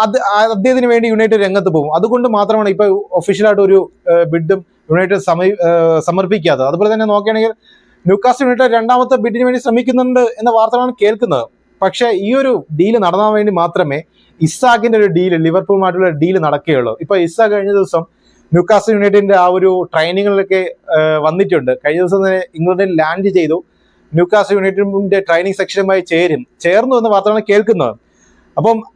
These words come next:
ഷെഷ്കോ, ആ, ന്യൂകാസിൽ യുണൈറ്റഡ് വരികയാണെങ്കിൽ ന്യൂകാസിൽ യുണൈറ്റഡ്, യുണൈറ്റഡ് ചിലപ്പം ഇസാക്കിനെ റിലീസ് ചെയ്യാൻ സമ്മതമാവും. കാരണം,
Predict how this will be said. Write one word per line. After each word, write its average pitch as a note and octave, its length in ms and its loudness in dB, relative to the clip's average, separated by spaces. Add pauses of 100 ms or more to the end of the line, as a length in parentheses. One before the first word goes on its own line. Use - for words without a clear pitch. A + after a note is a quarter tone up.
(320)
ഷെഷ്കോ, B3 720 0 (200)
ആ, F#3+ 40 4 (220)
ന്യൂകാസിൽ G#3 520 2
യുണൈറ്റഡ് G#3+ 280 0
വരികയാണെങ്കിൽ F#3+ 640 0
ന്യൂകാസിൽ A3+ 580 0
യുണൈറ്റഡ്, A#3 360 0 (120)
യുണൈറ്റഡ് G#3 260 0
ചിലപ്പം G#3 420 -2 (340)
ഇസാക്കിനെ A3 480 2
റിലീസ് G3 320 0
ചെയ്യാൻ G3+ 240 2
സമ്മതമാവും. E3+ 560 -2
കാരണം, E3+ 340 -2